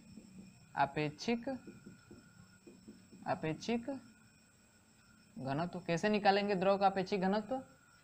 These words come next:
चार डिग्री सेल्सियस पे द्रव का घनत्व और जितने, और उसका घनत्व, जो द्रव का कितना घनत्व होता है और उस चार डिग्री सेल्सियस पे कितना घनत्व होता है उनका, उसका अनुपात निकालेंगे तो द्रव का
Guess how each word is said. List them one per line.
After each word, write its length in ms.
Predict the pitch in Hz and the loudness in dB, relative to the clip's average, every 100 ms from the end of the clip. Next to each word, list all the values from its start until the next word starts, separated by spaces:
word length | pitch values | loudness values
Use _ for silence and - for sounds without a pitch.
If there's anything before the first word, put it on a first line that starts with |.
| - | 4
चार 220 | 156 175 | 8 8
डिग्री 260 | 185 190 202 | 6 4 2
सेल्सियस 380 | 202 190 208 202 | 2 0 0 0
पे 100 | 202 | 0
द्रव 240 | 185 202 196 | 4 4 4
का 120 | 196 | 2
घनत्व 380 | 175 185 202 - | 2 0 0 -2
और 320 | 110 139 139 | 0 0 0
जितने, 380 | 143 143 170 165 | 0 -2 0 2
और 260 | 151 147 147 | 4 4 2
उसका 360 | - 208 247 262 - - 131 | 0 0 0 -2 -16 -8 0
घनत्व, 340 | 143 139 127 | 2 2 0
जो 260 | 123 170 - 151 131 131 - 139 131 | 4 4 4 0 -4 -8 -6 -2 4
द्रव 180 | 175 | 4
का 120 | 190 196 | 4 2
कितना 300 | 196 202 185 | 2 2 4
घनत्व 320 | 180 196 196 | 4 2 2
होता 280 | 190 190 196 | 2 4 4
है 300 | 214 196 - - - - - | 4 2 -2 -14 -20 -10 -4
और 120 | 143 | -4
उस 140 | - - | -4 2
चार 200 | 165 170 | 8 8
डिग्री 220 | 185 196 | 8 4
सेल्सियस 380 | 190 180 196 190 | 2 0 -2 -2
पे 140 | 190 185 | -2 -4
कितना 380 | 175 185 180 | -6 -2 -2
घनत्व 280 | 160 170 175 | 0 0 0
होता 220 | 165 165 | 0 2
है 140 | 175 160 | 2 2
उनका, 240 | 156 139 | 0 -4
उसका 280 | 151 - 185 | -4 2 2
अनुपात 380 | 180 185 180 180 | 6 10 10 8
निकालेंगे 460 | 175 170 175 180 | 6 8 8 4
तो 120 | 180 160 | 2 2
द्रव 240 | 151 170 | 4 4
का 140 | 196 | 6